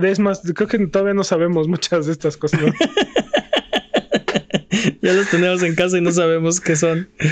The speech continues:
Speaker 1: No,
Speaker 2: ni
Speaker 1: no,
Speaker 2: qué
Speaker 1: no, hay
Speaker 2: hacen.
Speaker 1: que, hay, hay tres personas que las tienen en casa, dude, así que
Speaker 2: Ujú, eso es
Speaker 1: el,
Speaker 2: cierto.
Speaker 1: el, el Series S, el Series S hasta está en descuento ahorita por ahí,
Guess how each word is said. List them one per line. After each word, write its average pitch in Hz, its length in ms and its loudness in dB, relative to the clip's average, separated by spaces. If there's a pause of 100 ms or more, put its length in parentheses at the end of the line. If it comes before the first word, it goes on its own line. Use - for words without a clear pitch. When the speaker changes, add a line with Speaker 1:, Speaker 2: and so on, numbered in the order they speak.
(140)
Speaker 1:
No, 160 260 2
Speaker 2:
ni 156 140 4
Speaker 1:
no, 151 60 0
Speaker 2:
qué 160 100 2
Speaker 1:
no, 160 60 4
hay 165 80 4
Speaker 2:
hacen. 165 340 2
Speaker 1:
que, 151 60 0
hay, 165 160 2
hay 165 240 0
tres 180 280 2
personas 170 440 0
que 151 80 2
las 135 160 -2
tienen 165 240 0
en 131 120 -2
casa, 147 300 -2
dude, 120 340 -12
así 170 100 0
que 165 200 2
Speaker 2:
Ujú, 175 280 2 (220)
eso 175 200 0
es 175 140 0
Speaker 1:
el, 160 60 6
Speaker 2:
cierto. 147 200 0
Speaker 1:
el, 175 140 -2 (220)
el 170 160 0
Series 233 460 0
S, - 460 -2 (520)
el 175 160 2
Series 226 400 2
S 220 360 0
hasta 165 280 0
está 165 200 0
en 208 60 0
descuento 190 460 0
ahorita 156 400 0
por 131 200 -8
ahí, 143 180 -4